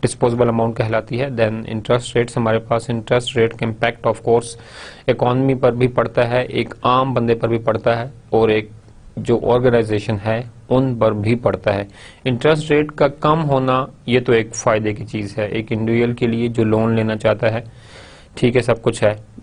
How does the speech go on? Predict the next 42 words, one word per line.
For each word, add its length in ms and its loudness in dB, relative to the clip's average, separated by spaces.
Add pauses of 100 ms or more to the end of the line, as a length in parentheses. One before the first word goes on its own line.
(160)
Loan 340 4
के 80 4
हिसाब 360 4
से 180 0
एक 120 0
अच्छी 240 -6
चीज़ 180 -2
है। 60 0
But 200 2
अगर 140 2
आपका 240 2
interest 440 -2
rate 160 2
जो 140 0
है 140 2
वो 120 2
बढ़ 220 2
रहा 300 2
है 140 -2
किसी 240 -8
चीज़ 280 -2
के 80 -4
ऊपर, 180 0 (420)
तो 120 4
of 60 -2
course 520 0
मतलब 460 -2
कि 140 0
organization 760 -2 (360)
और 220 2
जो 160 0
individuals 460 2
हैं 220 -4
सबके 380 0
लिए 180 0
जो 140 -2
है 180 -2
ये 200 -4 (420)
problematic 480 2
हो 160 -2
सकता 340 -4
है। 160 -6